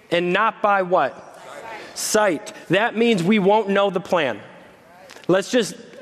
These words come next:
let's just embrace that fact. Crazy faith means we don't get the schematics, we don't get the A B C step plan, we just take the first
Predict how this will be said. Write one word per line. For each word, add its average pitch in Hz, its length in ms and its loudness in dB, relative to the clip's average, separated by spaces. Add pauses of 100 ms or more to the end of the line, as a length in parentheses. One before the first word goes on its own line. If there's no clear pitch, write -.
(260)
let's 196 240 2
just 220 140 -2
embrace 202 560 2
that 196 240 0
fact. 151 420 -2
Crazy 233 460 2
faith 233 320 2
means 233 260 2 (220)
we 196 100 4
don't 220 280 2
get 233 180 0
the 226 60 0
schematics, 226 840 0 (180)
we 196 140 2
don't 220 260 2
get 226 140 2
the 202 180 2
A 226 160 2
B 220 160 0
C 226 240 2
step 214 340 0
plan, 214 340 0 (220)
we 233 300 2
just 208 320 2
take 220 400 -2
the 156 120 -2
first - 540 -2